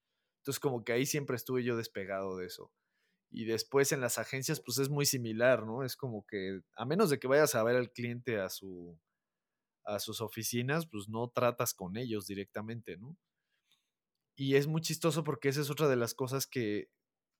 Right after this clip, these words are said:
que siento que en la escuela no te, pues, no te previenen de eso, güey. Y ya cuando fue Copete era de, güey, bueno, pues, ahora nosotros somos los que tenemos que ir a darle la cara ahí con los clientes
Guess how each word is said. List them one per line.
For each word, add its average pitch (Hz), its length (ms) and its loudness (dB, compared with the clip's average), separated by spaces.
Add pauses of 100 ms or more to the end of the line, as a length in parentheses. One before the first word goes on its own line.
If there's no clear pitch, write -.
(200)
que - 80 -12
siento 123 520 -2
que 101 380 -4
en 101 140 -6
la 104 60 -6
escuela 120 440 2
no 117 600 -2
te, 95 800 -4
pues, - 120 -18
no 107 120 -6
te 139 120 0
previenen 107 600 -6
de 101 80 -2
eso, 101 200 -4
güey. 101 380 -6
Y 107 160 -10
ya 135 180 4
cuando 156 220 0
fue 131 200 0
Copete 123 500 0
era 123 180 4
de, 110 100 0
güey, 123 220 2
bueno, 127 280 -4
pues, - 160 -12
ahora 127 160 4
nosotros 117 360 -2
somos 127 220 -2
los 110 120 -4
que 98 120 -6
tenemos 104 320 -8
que 123 100 -4
ir 117 60 2
a 110 60 4
darle 110 200 0
la 98 120 -2
cara 101 280 -2
ahí 98 140 -4
con 104 160 -12
los 92 120 -14
clientes 104 640 -6